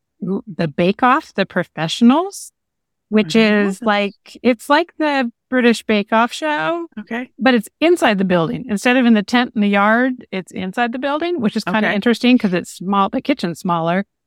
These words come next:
Speaker 1: So they're doing, like, six people that they get down to a group of three, and then they have another group of six that gets down to three, and then they put those two threes in to win. Um, and so that has been very interesting. They have different hosts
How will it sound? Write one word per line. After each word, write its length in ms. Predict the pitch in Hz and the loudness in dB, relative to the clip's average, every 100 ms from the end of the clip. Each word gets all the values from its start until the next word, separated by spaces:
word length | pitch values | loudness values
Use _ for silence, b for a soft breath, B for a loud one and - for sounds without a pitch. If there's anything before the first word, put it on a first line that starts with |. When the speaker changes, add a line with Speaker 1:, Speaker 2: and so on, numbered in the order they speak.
| _ _ | _ _
Speaker 1:
So 160 | - | 0
they're 160 | 202 196 | 2 4
doing, 380 | 190 214 208 196 | 4 4 6 4
like, 220 | 180 - | 0 -4
six 640 | - - 277 - - - _ _ _ _ _ _ | -14 0 0 0 -20 -20 _ _ _ _ _ _
people 460 | 269 262 269 269 262 | 0 4 4 2 2
that 160 | 220 | 2
they 100 | 196 | 2
get 180 | 185 214 | 0 0
down 200 | 214 208 | 2 0
to 120 | 202 214 | 0 -2
a 40 | |
group 240 | 202 202 | 0 -4
of 100 | 220 | -6
three, 300 | - 175 170 | -4 -2 -2
and 140 | - 180 | -2 0
then 100 | 180 | 2
they 80 | 170 | 2
have 80 | |
another 380 | 175 185 214 233 | 2 2 4 2
group 180 | 202 185 | 0 -2
of 140 | 190 | -2
six 320 | - 185 185 - | 0 -2 -2 -4
that 100 | 175 | -2
gets 220 | 180 - | -2 -2
down 160 | 185 | -2
to 100 | 170 | -2
three, 320 | 175 170 170 180 | -4 -4 -2 -2
and 160 | 180 | -2
then 120 | 170 | -2
they 120 | 170 170 | -2 -2
put 300 | - 185 - | -2 -4 2
those 280 | 185 196 | 2 2
two 220 | - 202 185 | 0 -2 0
threes 640 | 180 170 165 160 165 - _ _ | 0 0 0 -2 -6 -12 _ _
in 400 | - 170 165 160 | -2 0 0 -2
to 140 | 156 165 | -4 -6
win. 360 | 151 151 190 - _ _ _ _ _ - | -6 -4 -4 -4 _ _ _ _ _ -4
Um, 560 | 190 180 175 170 170 - | 0 0 0 0 0 0
and 200 | 196 170 | -2 0
so 140 | 196 | 0
that 280 | 180 190 208 | 2 0 2
has 220 | 202 190 | 0 0
been 260 | - 196 180 | 0 2 4
very 240 | 180 180 | 2 0
interesting. 400 | 175 175 185 180 | -2 -4 -2 0
They 100 | 196 | 2
have 120 | 208 | 2
different 300 | 208 302 277 | 2 0 0
hosts 760 | - 202 196 214 - - - | 0 -2 0 -2 -4 -14 -16